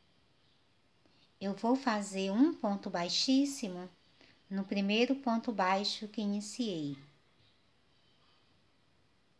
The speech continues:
Então, ficou dessa forma.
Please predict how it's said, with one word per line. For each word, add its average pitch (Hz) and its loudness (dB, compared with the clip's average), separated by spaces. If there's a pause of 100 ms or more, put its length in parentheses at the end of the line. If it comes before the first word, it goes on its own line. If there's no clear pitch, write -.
(1600)
Então, 190 -6
ficou 202 -6
dessa 214 2
forma. 160 -6